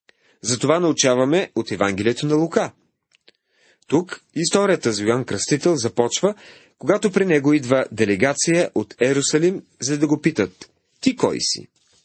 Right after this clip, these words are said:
В този въпрос се съдържа скрито изкушение, тъй като той предлага на Йоан възможност Йоан да изтъкне себе си.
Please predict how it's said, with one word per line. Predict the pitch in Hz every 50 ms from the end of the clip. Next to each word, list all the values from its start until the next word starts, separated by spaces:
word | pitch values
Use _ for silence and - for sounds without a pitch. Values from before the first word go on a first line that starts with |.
| _ _ _ _ _ _ _ _ _ _ _ _ _ _ _ -
В | 110 104 -
този | - 107 101 113 143
въпрос | 175 175 180 - 151 156 -
се | - 139 135
съдържа | 135 123 135 139 131 123 127 123 - - -
скрито | - - - - 180 202 196 - 139
изкушение, | 117 - - - 110 - - 151 139 135 143 170 185 185 - - - - - - _
тъй | - - 202 190
като | - 175 - 135
той | 113 _ - 135 131 151 151
предлага | - 131 110 92 113 107 107 104 135 151 156 -
на | - 123 117 117 117 - -
Йоан | 117 110 110 110 110 135 180 185 - - - - - _ -
възможност | 110 110 117 110 104 120 139 165 175 190 208 214 - - - _ _
Йоан | 120 123 120 117 120 143 175 165 - -
да | 104 104
изтъкне | 98 - - 98 92 - 139 151
себе | - 220 208 175 120 101
си. | - - - -